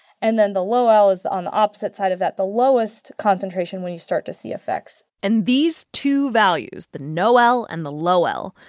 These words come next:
Speaker 2: allow the E P A to calculate something really important, the reference dose. That's the maximum concentration an adult human can be exposed to any given chemical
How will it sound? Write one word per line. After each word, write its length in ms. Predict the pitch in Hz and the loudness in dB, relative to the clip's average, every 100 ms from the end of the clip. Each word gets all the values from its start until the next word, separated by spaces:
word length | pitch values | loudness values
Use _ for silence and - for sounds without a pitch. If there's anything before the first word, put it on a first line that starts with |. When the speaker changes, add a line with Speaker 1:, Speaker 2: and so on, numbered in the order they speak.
| - _ _ - | -20 _ _ -4
Speaker 2:
allow 340 | 175 185 226 | 2 6 4
the 100 | 269 | 2
E 100 | 277 | -4
P 220 | - 254 | -4 -2
A 160 | 214 208 | 0 -2
to 120 | 185 | -4
calculate 560 | - 208 - 220 220 214 | -2 -2 0 -4 -4 -4
something 640 | 196 185 - 170 170 160 | -4 -4 -2 -2 -4 -4
really 480 | 196 214 208 208 202 | -2 2 2 0 -4
important, 720 | 180 - 170 156 - - - _ _ _ | -6 -8 -10 -10 -8 -8 -8 _ _ _
the 120 | 185 | -2
reference 580 | 165 175 - - 127 - | 2 2 0 -14 -14 -12
dose. 440 | - - - - - _ _ - | -12 -12 -10 -10 -12 _ _ 0
That's 340 | 208 277 - | 2 2 -2
the 120 | - | -6
maximum 720 | 175 170 180 202 - 233 214 | -4 -2 0 0 -2 -4 -2
concentration 800 | 220 190 180 175 175 160 - 160 | -2 -4 -4 -6 -6 -8 -8 -10
an 140 | 139 147 | -8 -8
adult 360 | 143 175 208 | -4 -4 -4
human 360 | - 185 185 185 | -6 -4 -4 -4
can 140 | 175 | -6
be 80 | 156 | -8
exposed 640 | 139 - - 185 190 180 | -8 -8 -2 0 0 -2
to 180 | - - | -8 -4
any 220 | 196 226 | -2 0
given 260 | 208 185 175 | 0 -2 -4
chemical 600 | 185 190 208 254 254 | -4 -4 -2 0 0